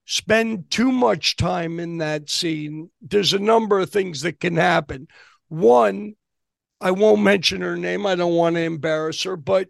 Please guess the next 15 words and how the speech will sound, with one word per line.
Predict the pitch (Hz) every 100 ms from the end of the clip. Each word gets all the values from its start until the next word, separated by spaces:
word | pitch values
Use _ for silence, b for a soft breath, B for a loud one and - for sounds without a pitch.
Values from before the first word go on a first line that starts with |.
| _
you | 202 214
know, | 185 185 - b _
one | 175 214 226
of | 220
the |
characters | 165 180 190 151 185 170 -
featured | 190 165 - 185 196
in | 196
the | 190
book | 160 196 165 202
is | 170
still | - - 220 185
doing | 180 190 185 180
bottle | 165 185 175 165
service, | - 165 135 123 - -